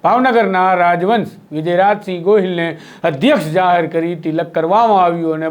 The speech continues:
બાદમાં કેટલાક ભાષણો, વક્તવ્યો થયા અને વક્તવ્યો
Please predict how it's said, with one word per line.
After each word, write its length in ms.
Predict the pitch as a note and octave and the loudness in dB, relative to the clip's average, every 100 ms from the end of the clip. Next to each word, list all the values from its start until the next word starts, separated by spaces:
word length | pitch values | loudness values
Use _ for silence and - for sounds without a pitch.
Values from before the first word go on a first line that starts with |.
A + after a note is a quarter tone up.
| E3+ | 0
બાદમાં 560 | F3+ D3+ D3 D3 C#3+ - _ _ - | 0 0 -4 -4 -6 -14 _ _ -2
કેટલાક 440 | A#3 B3+ G3 C3+ - _ _ _ _ | -2 0 0 -2 -8 _ _ _ _
ભાષણો, 420 | - A3+ B3+ B3 B3 B3 | -2 0 2 2 2 2
વક્તવ્યો 500 | A3+ A3 C4+ C#4 B3 A#3 | 2 0 0 2 2 2
થયા 240 | A3 A3+ A3 | 2 4 2
અને 120 | G3+ E3+ | 2 -2
વક્તવ્યો 500 | E3 - G3 E3 D#3 | -4 -4 -6 -2 -2